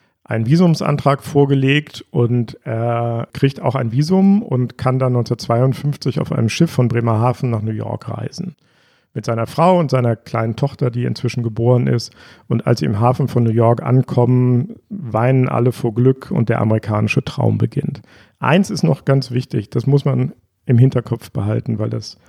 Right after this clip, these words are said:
sehr, sehr wichtig sein wird. In dem Visumsantrag, da muss er nicht nur seinen Namen und seinen Geburtstag und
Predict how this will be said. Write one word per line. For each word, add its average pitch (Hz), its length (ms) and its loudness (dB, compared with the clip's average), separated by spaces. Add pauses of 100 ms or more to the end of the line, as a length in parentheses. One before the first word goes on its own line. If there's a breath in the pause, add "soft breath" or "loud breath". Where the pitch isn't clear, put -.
(600 soft breath)
sehr, 127 300 2
sehr 120 240 2
wichtig 123 300 -6
sein 117 280 -6
wird. 120 220 -6
In 117 140 0
dem 120 180 2
Visumsantrag, 131 1160 0
da 113 100 0
muss 131 160 0
er 139 80 2
nicht 123 140 -2
nur 127 100 2
seinen 113 280 0
Namen 123 340 0
und 113 80 -6
seinen 110 160 -6
Geburtstag 110 880 -8
und 110 180 -4